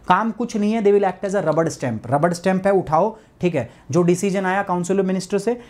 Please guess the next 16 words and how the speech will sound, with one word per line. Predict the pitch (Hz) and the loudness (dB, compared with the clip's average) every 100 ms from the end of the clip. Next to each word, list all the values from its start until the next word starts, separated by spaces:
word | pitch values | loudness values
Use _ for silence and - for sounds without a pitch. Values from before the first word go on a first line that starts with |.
| - 131 | -8 0
जो | 175 | 2
डिसीजन | 170 196 180 185 | 2 0 -2 -2
आया | 180 190 | 0 -2
प्रधानमंत्री | 175 135 165 175 175 202 | -2 -2 0 0 -2 -4
से, | 190 240 | -4 -2
बस | 196 196 | -2 -2
उसको | 175 208 | -4 0
आपको | 190 - 202 | 0 0 -4
अप्रूव | 180 185 | -2 -4
करना | 156 123 110 | -2 -6 -6
है। | 110 | -2
That | 170 175 | -2 0
is | 202 | 0
the | 202 175 | 0 0
only | 180 202 | 0 2
work | 180 185 | 2 0